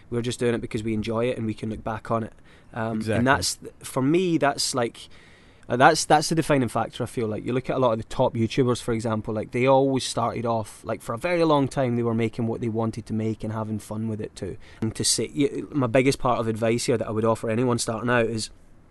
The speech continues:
Speaker 1: do what you want to do with it. Don't just do it because, like, you know, like that video said, "Oh, you know, you've got to have a, a background, you've got to have, like, a base to start, like, to start vlogging." But if, you
Speaker 2: You
Speaker 1: know, don't
Speaker 2: don't.
Speaker 1: just feel like,
Speaker 2: No, you
Speaker 1: yeah,
Speaker 2: don't.
Speaker 1: don't just feel like you have to vlog just because you've got a base, you know?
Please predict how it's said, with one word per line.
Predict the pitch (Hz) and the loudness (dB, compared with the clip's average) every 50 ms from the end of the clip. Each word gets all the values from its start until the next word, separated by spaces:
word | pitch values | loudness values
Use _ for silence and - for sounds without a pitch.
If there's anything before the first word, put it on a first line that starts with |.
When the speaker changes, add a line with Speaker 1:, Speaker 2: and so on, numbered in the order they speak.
| - - - - - - - - | -20 -20 -20 -20 -18 -12 2 4
Speaker 1:
do | 143 143 | 6 6
what | 139 143 143 | 6 6 4
you | 135 127 | 4 4
want | 113 113 117 120 123 117 | 4 4 2 2 0 -2
to | - 123 | -4 -2
do | 120 123 123 | 0 0 0
with | 127 131 | 2 0
it. | 143 147 - - | 0 -2 -2 -2
Don't | - 127 127 131 123 | 0 0 0 0 0
just | 135 131 - - | -2 -2 -2 0
do | - 120 | 0 2
it | 117 117 107 | 2 2 0
because, | 117 - - 117 110 104 107 | -2 -4 -2 -2 -2 -2 -2
like, | 113 - - - - - - | -6 -8 -8 -10 -14 -18 -8
you | - 147 123 | -4 -4 -2
know, | 110 107 | -2 -2
like | 110 113 - - | -4 -6 -8 -8
that | 117 - 113 | -8 -6 -4
video | 113 113 113 117 117 | -2 0 0 0 0
said, | - - 123 110 - | 0 -2 -2 -2 -2
"Oh, | - 113 113 98 - - - - - - - | -2 -2 -2 -2 -4 -8 -16 -20 -20 -12 -8
you | 120 113 | -6 -4
know, | 107 | -4
you've | 107 104 101 | -4 -4 -4
got | - 127 113 95 - | -2 -4 -4 -2 -4
to | 131 | -6
have | 113 110 107 110 107 101 - - - - | -4 -2 -2 -4 -4 -6 -8 -14 -16 -10
a, | - 120 107 - - - | -8 -8 -8 -8 -10 -10
a | 120 107 | -8 -6
background, | 104 113 117 - - 123 117 110 113 | -2 -2 -2 -2 -2 -2 -2 -2 -2
you've | 110 - | -2 -2
got | - 117 113 | -2 -2 -2
to | - 117 | -2 -2
have, | 117 113 110 117 | -2 -2 -2 -2
like, | 113 110 - | -2 -2 -4
a | 113 | -4
base | 104 113 113 117 110 - | -4 -2 -2 0 -2 -2
to | - 117 | -2 -4
start, | - - - 113 117 123 - 127 | -4 -4 -4 -4 -4 -4 -4 -2
like, | 120 117 110 - - - - - - - - | -4 -4 -4 -6 -10 -16 -18 -20 -20 -14 -10
to | 120 | -6
start | - - 120 113 123 | -6 -4 -4 -4 -2
vlogging." | 120 127 131 131 139 147 147 135 - | 2 2 2 4 4 2 2 0 -2
But | 135 117 - - - - | -4 -6 -6 -10 -10 -8
if, | 123 120 - - | -8 -8 -8 -12
you | - - - - - - - - - - - - - - | -20 -20 -20 -20 -20 -18 -14 -14 -14 -14 -16 -18 -6 -2
Speaker 2:
You | 147 131 | 2 2
Speaker 1:
know, | 127 | 4
don't | 123 120 | 4 4
Speaker 2:
don't. | 135 127 127 | 4 4 4
Speaker 1:
just | 143 139 - | 2 2 2
feel | - 139 131 | 2 4 4
like, | 131 - - - - | 2 0 -2 -4 -2
Speaker 2:
No, | 117 98 | 0 2
you | 90 | 4
Speaker 1:
yeah, | 247 277 175 | 4 6 8
Speaker 2:
don't. | 107 | 8
Speaker 1:
don't | 202 226 226 | 8 8 6
just | 240 - - | 4 2 2
feel | 208 196 175 | 4 4 4
like | 135 107 | 4 2
you | 135 | 2
have | 113 127 139 - - | 4 4 4 4 2
to | 143 113 | 0 4
vlog | 127 123 127 123 | 6 6 6 6
just | 113 127 120 - | 4 0 -2 -2
because | 117 - 127 117 113 | 0 0 0 0 0
you've | 110 104 | 0 2
got | 117 127 123 - | 2 4 4 4
a | |
base, | 147 143 123 110 - - - - | 4 4 2 0 0 -4 -4 -2
you | 117 | 0
know? | 117 120 123 123 | 2 2 2 0